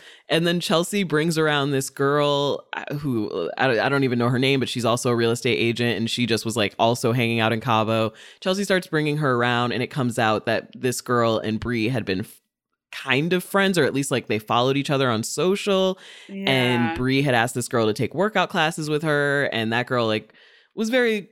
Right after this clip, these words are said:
Speaker 1: in a, I didn't think she came on too strong. I thought her vibe was definitely, "We know of each other. Hey."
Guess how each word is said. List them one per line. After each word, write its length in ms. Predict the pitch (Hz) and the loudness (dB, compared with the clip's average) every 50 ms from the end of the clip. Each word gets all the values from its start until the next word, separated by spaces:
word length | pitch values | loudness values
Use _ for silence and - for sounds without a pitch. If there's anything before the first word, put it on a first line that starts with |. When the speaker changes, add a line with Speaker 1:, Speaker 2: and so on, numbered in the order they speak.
| _ - - | _ -8 -4
Speaker 1:
in 100 | 175 185 | -2 0
a, 280 | 180 170 165 160 147 - | 2 2 2 2 2 2
I 120 | - 233 311 | 2 0 0
didn't 180 | 349 285 233 | 0 0 0
think 140 | 202 196 175 | 0 0 -2
she 100 | - 165 | -2 -2
came 220 | - 175 151 143 | 0 2 2 4
on 120 | 127 117 120 | 2 2 0
too 120 | - 123 | -2 -4
strong. 260 | 113 - 120 98 87 - - | -4 -2 -2 -2 -2 -2 0
I 120 | 127 139 | 0 0
thought 280 | 147 170 151 139 117 147 | 2 2 2 2 2 0
her 320 | 156 135 131 123 123 113 | 0 0 2 0 0 -2
vibe 260 | - 139 123 120 113 | 0 0 0 0 0
was 160 | 107 123 120 | 0 -2 -2
definitely, 560 | - 120 123 127 131 120 - - 110 110 110 - - | -2 -2 -2 -2 -2 -2 -2 -2 -2 -2 -2 -2 -2
"We 260 | 117 127 143 147 143 | -2 0 0 2 2
know 300 | 139 135 131 135 135 120 | 4 4 4 4 4 4
of 240 | - 127 151 156 135 | 2 2 0 0 0
each 200 | 117 120 - - | -2 -2 0 0
other. 380 | 117 101 98 107 104 98 87 - - | 0 0 2 0 0 0 -2 -4 -6
Hey." 580 | 143 170 165 147 123 110 95 92 101 110 127 | -6 -2 0 2 2 2 2 2 2 0 0